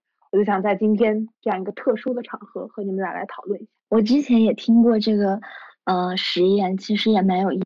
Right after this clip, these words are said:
Speaker 2: 思的。因为我自己在，嗯，这个 lockdown 的期间也非常非常的喜欢听 podcast，然后我非常常听的一个就是，呃，New York Times 的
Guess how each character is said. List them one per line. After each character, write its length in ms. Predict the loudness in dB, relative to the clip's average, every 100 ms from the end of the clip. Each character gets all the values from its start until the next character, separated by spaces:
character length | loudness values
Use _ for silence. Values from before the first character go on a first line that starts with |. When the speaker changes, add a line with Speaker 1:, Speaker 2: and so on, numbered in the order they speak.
| -4
Speaker 2:
思 160 | 0
的。 100 | 0
因 140 | 6 6
为 120 | 6 4 -4 -16 _
我 240 | 4 4 4
自 180 | 4 4
己 180 | 4 0
在， 480 | 2 2 0 -2 -2
嗯， 400 | -2 0 -2 -4 -4
这 140 | 2 4
个 100 | 6
lockdown 600 | 6 4 2 2 2 0 -10 -18 -18 _
的 140 | 2
期 320 | 4 2 4 6
间 220 | 6 4
也 120 | 4
非 140 | 4
常 180 | 4 6
非 80 | 6
常 120 | 8 8
的 80 |
喜 160 | 6 2
欢 160 | -2 0
听 220 | 4 4
podcast， 680 | 6 2 0 -4 -4 0
然 140 | 4 6
后 80 | 8
我 140 | 6
非 160 | 6 6
常 180 | 6
常 240 | 4 0 -2
听 180 | 4 6
的 60 | 6
一 100 | 6
个 100 | 4
就 140 | 4
是， 280 | 4 2 0 -4 -12 -14 -18 -4
呃， 220 | 2 4
New 180 | 6 8
York 220 | 8 6 2
Times 380 | 2 2 2 -2
的 160 | -4